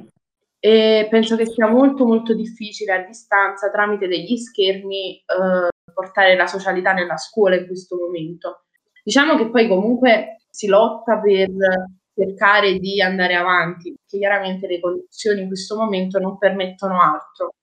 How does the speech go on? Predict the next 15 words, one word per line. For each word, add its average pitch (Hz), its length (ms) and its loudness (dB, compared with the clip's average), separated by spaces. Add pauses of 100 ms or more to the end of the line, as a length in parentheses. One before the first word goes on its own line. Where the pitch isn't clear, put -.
(280)
Però, 226 640 4
eh, 202 400 2
diciamo 220 360 -2
che 196 580 0 (640)
ci 196 460 -4
sarebbero 196 440 2
dovuti 196 300 2
essere 196 960 4
diversi 214 460 0
comportamenti 208 880 -6
verso 170 340 -2
la 180 100 -4
didattica 175 440 -6
a - 20 -8
distanza. 165 720 -6